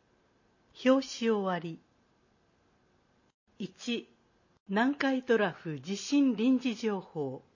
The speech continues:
南海トラフ地震臨時情報について。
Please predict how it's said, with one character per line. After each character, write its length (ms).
南 300
海 280
ト 160
ラ 120
フ 380
地 180
震 340
臨 220
時 160
情 240
報 300
に 160
つ 180
い 80
て。 320